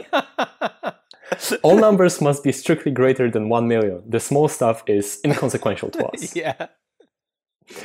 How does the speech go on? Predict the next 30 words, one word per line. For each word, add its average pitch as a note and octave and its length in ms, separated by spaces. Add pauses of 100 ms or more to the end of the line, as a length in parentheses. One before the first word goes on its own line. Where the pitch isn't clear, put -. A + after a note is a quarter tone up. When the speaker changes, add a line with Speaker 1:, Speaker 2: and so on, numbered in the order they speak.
(420)
Speaker 2:
There B2 120
are B2+ 40
no D#3+ 300
import D#3 400
statements B2+ 560
allowed. G2+ 420
All D3+ 200
code C#3+ 320
has C3+ 180
to C3+ 80
be B2 100
homegrown C3 640
and A#2+ 120
American A#2+ 560
made. G2 180 (640)
<laughs> D#4+ 160 (540)
Instead B3 1500
of E3 180
true G3 200
and E3+ 140
false, E3 340
we C#3 60
have B2+ 200
fact - 460
and A#2 180
lie. G2+ 460 (540)
<laughs> - 1300
All C#3+ 200
programs D#3 440
must B2+ 200